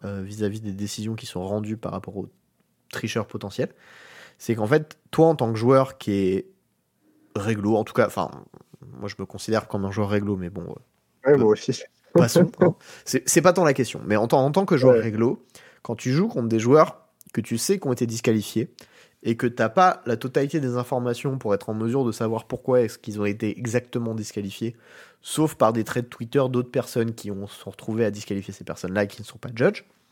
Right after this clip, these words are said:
Speaker 2: Mm.
Speaker 1: bah, de un, tu comprends pas, avec les informations que tu as, pourquoi cette personne est encore autorisée à jouer à Magic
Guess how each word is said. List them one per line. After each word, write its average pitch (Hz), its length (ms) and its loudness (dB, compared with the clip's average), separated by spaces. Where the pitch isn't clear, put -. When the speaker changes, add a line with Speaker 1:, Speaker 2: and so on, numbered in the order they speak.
Speaker 2:
Mm. 123 120 2
Speaker 1:
bah, 110 240 4
de 127 180 2
un, 170 140 6
tu - 120 -10
comprends 113 300 -4
pas, 151 380 2
avec 104 220 -8
les 104 120 -6
informations 107 540 -4
que 110 60 -12
tu 117 200 0
as, 113 140 0
pourquoi 165 340 4
cette 123 180 -2
personne 117 280 -4
est 107 40 -2
encore 104 260 -2
autorisée 104 380 -2
à 104 60 0
jouer 98 120 -4
à 95 40 -4
Magic 98 480 -8